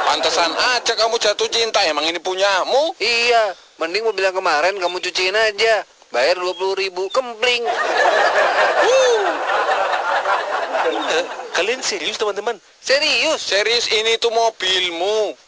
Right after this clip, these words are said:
Speaker 1: Wes, yakin aku. Sung, ini bau keringetmu aja belum hilang.
Speaker 2: Tuh, lihat tuh, tali rafianya tuh masih ada.
Speaker 3: Eh,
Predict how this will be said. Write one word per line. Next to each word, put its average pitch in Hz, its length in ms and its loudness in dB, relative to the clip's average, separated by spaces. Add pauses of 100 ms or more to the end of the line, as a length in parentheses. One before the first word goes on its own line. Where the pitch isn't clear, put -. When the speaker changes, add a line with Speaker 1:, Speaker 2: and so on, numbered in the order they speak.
Speaker 1:
Wes, 175 320 0 (160)
yakin 156 460 0
aku. 185 260 2 (960)
Sung, 226 240 2 (720)
ini 220 240 -2
bau 170 240 2
keringetmu 214 320 -2
aja 226 240 2
belum 190 240 -6
hilang. 226 320 0 (320)
Speaker 2:
Tuh, 180 240 2
lihat 190 160 2
tuh, 196 240 -2
tali 170 160 2
rafianya 180 560 0
tuh 185 80 -4
masih 175 320 0
ada. 175 320 2 (1600)
Speaker 3:
Eh, 139 360 -4